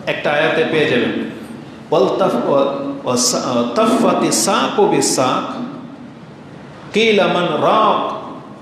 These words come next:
ওই ব্যক্তি যখন বলবে যে, "কে আছে আমাকে উদ্ধার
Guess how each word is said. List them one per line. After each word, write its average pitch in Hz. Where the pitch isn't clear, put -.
ওই 175
ব্যক্তি 254
যখন 220
বলবে 190
যে, 196
"কে 240
আছে 233
আমাকে 185
উদ্ধার 170